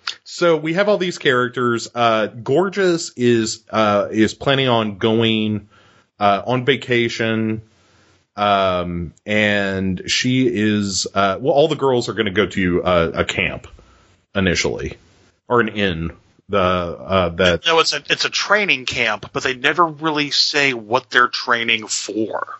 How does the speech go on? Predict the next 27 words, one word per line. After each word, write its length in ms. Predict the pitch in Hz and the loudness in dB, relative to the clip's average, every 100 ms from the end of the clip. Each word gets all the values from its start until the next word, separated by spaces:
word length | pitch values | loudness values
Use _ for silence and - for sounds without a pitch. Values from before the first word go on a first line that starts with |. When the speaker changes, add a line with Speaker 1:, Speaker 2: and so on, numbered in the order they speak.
| _ | _
Speaker 1:
<laughs> 200 | _ 127 | _ -2
I 1000 | 120 - - - 117 - - - 285 285 | 0 0 -2 -2 -2 -6 -14 -4 -2 -2
would 140 | 254 | 0
assume 360 | 190 196 175 156 | 0 0 0 2
that 300 | 131 - - | 0 -2 -8
classes 520 | - 131 131 123 120 | 0 2 2 0 0
are 80 | 110 | 0
divided 420 | 101 107 98 98 | 2 0 2 0
up 300 | 92 98 90 | 0 -2 0
by 160 | 98 | 0
name. 500 | 82 85 85 69 73 - _ _ _ _ _ _ _ _ _ _ | 2 0 0 -2 -10 -12 _ _ _ _ _ _ _ _ _ _
Like, 240 | 98 90 | 0 0
you 60 | 101 | 0
know, 140 | 87 | -2
Kung 220 | 80 185 170 | 0 0 2
Fu, 180 | 165 | 0
you 160 | 156 143 | 0 -2
come 160 | 147 131 | 0 0
with 140 | 113 | 2
us. 240 | 110 85 95 | 0 0 -2
We're 140 | 95 | -2
practicing 540 | 82 113 104 101 98 | 0 0 2 2 0
martial 360 | 87 85 80 80 | 2 2 2 2
arts. 340 | 73 64 - - _ _ _ _ _ - | 0 -2 -8 -12 _ _ _ _ _ 2
Speaker 2:
Oh, 40 | |
Speaker 1:
Mac, 120 | 226 220 | 4 2
Speaker 2:
okay. 240 | - 110 | -2 -4